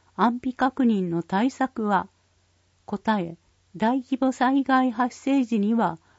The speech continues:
広域避難や縁故避難などを含む指定避難所以外に避難する避難者も多く想定され、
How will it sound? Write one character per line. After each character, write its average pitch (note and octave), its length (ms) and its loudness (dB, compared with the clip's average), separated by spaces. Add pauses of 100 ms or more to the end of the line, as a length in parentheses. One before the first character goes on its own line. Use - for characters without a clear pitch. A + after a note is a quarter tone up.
(360)
広 C4 300 4
域 C4+ 260 -2
避 C4+ 120 6
難 B3 320 2
や D#3+ 280 -4
縁 A#3 240 2
故 C4 140 2
避 B3+ 180 2
難 B3+ 280 4
な A3 140 2
ど A#3 220 0
を E3+ 40 -2
含 - 300 -4
む F3+ 240 -2 (280)
指 C4+ 440 0
定 C4 100 0
避 - 20 6
難 C4 260 2
所 C4 200 0
以 C4 140 4
外 A#3+ 260 0
に D#3 240 -2 (380)
避 B3+ 100 6
難 A#3+ 280 4
す - 160 -8
る A3+ 120 0
避 G#3 140 -2
難 B3+ 280 2
者 B3 180 -2
も G#3+ 320 2
多 A3+ 80 0
く D#3+ 160 -10
想 A#3+ 260 0
定 B3 300 0
さ G3+ 180 -2
れ、 E3+ 220 -2